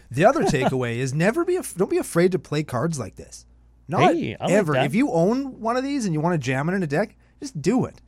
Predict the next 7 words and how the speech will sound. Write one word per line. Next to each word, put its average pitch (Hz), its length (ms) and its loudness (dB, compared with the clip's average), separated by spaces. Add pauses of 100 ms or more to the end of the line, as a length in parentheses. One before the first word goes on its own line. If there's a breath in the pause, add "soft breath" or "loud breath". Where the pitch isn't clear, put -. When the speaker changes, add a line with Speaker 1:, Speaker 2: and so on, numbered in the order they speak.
(160)
Speaker 1:
And 160 100 0
if 170 80 0
somebody 214 340 -2
gets 247 220 -4
all 170 300 0 (340)
butt - 200 -2
scratchy, 123 800 -4